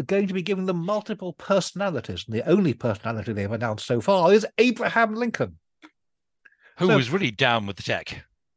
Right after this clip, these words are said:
Speaker 1: Really down with the tech. I mean, I don't quite know what kind of personality Abraham Lincoln had, because there aren't any recordings of him speaking. There's certainly, I doubt if there are very few instances of him texting.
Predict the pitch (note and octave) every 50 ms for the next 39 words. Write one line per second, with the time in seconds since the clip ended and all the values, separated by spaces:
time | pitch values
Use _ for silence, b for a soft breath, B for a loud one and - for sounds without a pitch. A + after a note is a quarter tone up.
0 | - - D3+ C#3+ B2+ A2+ G2 G#3 A3 G#3 E3 F#3+ E3+ B2+ - - A#2+ A#2+ C3 C#3
1 | C#3+ B2+ G#2 D3 - - C3+ - - C3 B2 A#2+ B B B B B B - G#3
2 | G#3+ A#3+ B3 A#3+ B B B B _ - G#3+ G#3+ G#3+ C#4 D4 C#4+ B3 - - -
3 | C#4+ D4 D4+ A#3+ - E3 C#3 G#2+ A#2+ E3 - - _ _ _ _ _ _ _ _
4 | _ _ _ _ _ _ _ E3 D3+ F3+ A#3 B3 A3 - - - A3+ G#3+ G#3 G3+
5 | G#3+ G#3+ - - G#3 G3+ F3+ - G3 G3 G3+ G#3 G3+ G3 G#3 G#3 - G3 G#3+ G#3
6 | G#3+ G3+ F3+ G#3 G#3+ G#3 G#3 G#3 G#3 G#3 - G#3+ G#3+ G3+ G#3+ B3+ A#3+ D#3+ G2 G2+
7 | - D#3+ D3+ - G3 F3 - - - _ _ _ _ _ _ F3 C#3+ - F#3+ F#3+
8 | G3 F3+ - F3+ E3+ D#3+ D3 - - - F3 E3 D#3 C#3 C#3 B2 A#2 B2+ B2 -
9 | A#2+ A2+ A#2+ - - - C#3+ C3 - - G2 G#2 C3+ C3+ - - F#3 G#3+ A#3+ _
10 | - C3 - B B B B B B - C#3+ C3 C3 G3+ G#3 F#3 F3+ D#3+ C3+ F3
11 | D3+ C#3+ C3 B2+ F3 F3+ D#3+ D3 - - C#3 F3 D#3+ B2+ D3+ C3+ A2+ B2+ C#3 C3
12 | C3 C3 A#2+ C3 C3+ - - - F3 - - - - F#2+ F2+ B2+ D#3